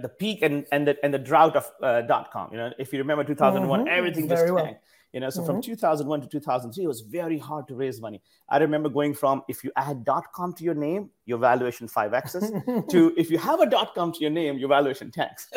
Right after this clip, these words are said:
Speaker 1: <laughs> in two thousand one to two thousand and three. You know, it was very hard to raise money, et cetera. So anyhow, just like a good, uh, kid I am, I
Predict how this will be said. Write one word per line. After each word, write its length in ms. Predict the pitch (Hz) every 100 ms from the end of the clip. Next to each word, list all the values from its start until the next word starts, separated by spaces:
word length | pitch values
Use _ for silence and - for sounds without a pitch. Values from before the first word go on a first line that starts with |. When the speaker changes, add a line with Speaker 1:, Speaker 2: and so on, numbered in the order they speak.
| - -
Speaker 1:
<laughs> 260 | - 349 -
in 140 | 147
two 120 | 165
thousand 300 | 147 143 143
one 140 | 143 139
to 60 | 135
two 120 | 135
thousand 320 | 143 120 120
and 160 | 123 120
three. 200 | 90 92 _ _
You 80 | 135
know, 40 |
it 40 | 147
was 140 | 139
very 260 | 170 185 175
hard 220 | 151 -
to 60 |
raise 240 | 131 127 117
money, 280 | 127 123 120
et 100 | 113
cetera. 380 | 151 123 113 113 - _
So 120 | 160
anyhow, 440 | 175 165 143 135 - _ -
just 160 | 151
like 160 | 143 123
a 40 |
good, 260 | 127 143 120 -
uh, 160 | 127 120 -
kid 140 | 151
I 140 | 131 123
am, 260 | 120
I 60 | 110